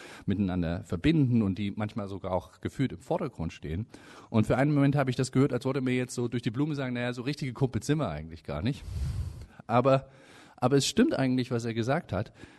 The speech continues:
Eigentlich ursprünglich kennen wir uns wegen einem,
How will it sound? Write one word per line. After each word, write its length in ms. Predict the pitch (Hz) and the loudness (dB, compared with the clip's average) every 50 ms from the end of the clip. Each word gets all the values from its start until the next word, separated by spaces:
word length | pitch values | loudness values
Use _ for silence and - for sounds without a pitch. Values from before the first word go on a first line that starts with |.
| _ _ _ _ - | _ _ _ _ 4
Eigentlich 500 | 120 143 196 208 175 127 117 - - - | 4 4 6 4 2 0 -2 -4 -2 -2
ursprünglich 640 | 165 180 202 - - - 127 110 113 117 120 - | 0 0 0 -2 -2 -2 0 4 4 4 2 2
kennen 220 | - 139 135 147 143 | 2 2 2 4 4
wir 100 | 135 120 | 4 4
uns 260 | 127 131 123 - - | 4 4 2 2 0
wegen 280 | 117 123 123 127 120 - | 0 2 4 2 2 4
einem, 280 | - 123 127 123 120 | 4 4 4 4 4